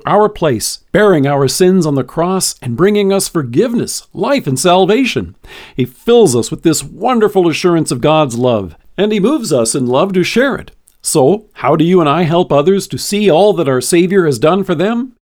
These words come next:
Using the same means by which we've come to see it. Explaining to the Thessalonians how it is that they came to faith, Paul said,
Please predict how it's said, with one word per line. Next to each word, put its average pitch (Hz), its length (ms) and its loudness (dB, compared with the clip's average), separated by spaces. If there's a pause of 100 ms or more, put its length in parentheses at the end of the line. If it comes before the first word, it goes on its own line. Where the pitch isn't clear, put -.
(100)
Using 220 380 2
the 131 100 0
same 262 500 -4
means 139 520 -2
by - 180 -10
which 220 320 -2
we've 208 380 2
come 135 180 -2
to 113 100 2
see 113 280 -2
it. - 180 -14 (320)
Explaining 185 580 2
to 170 80 0
the 147 140 0
Thessalonians 139 920 0
how 302 180 2
it 233 80 0
is 185 280 2
that 117 260 -2
they 185 160 2
came 135 300 -2
to 120 100 0
faith, 123 380 0 (100)
Paul 160 240 2
said, 160 380 0